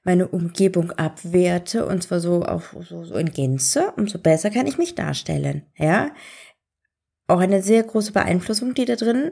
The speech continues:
ähm, ist, ja, weil indem ich dich abwerte, kann ich dir ja auch wieder irgendwas Gutes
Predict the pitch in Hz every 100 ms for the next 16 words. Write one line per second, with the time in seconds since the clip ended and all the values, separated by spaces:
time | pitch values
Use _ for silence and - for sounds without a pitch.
0 | 370 254 262 - 359 392 - 233 233 233
1 | 233 - - - 226 220 214 214 190 -
2 | - 170 - - 202 208 220 285 285 254
3 | 247 247 254 240 123 240 247 240 - 254
4 | 247 240 - 339 330 - 170 -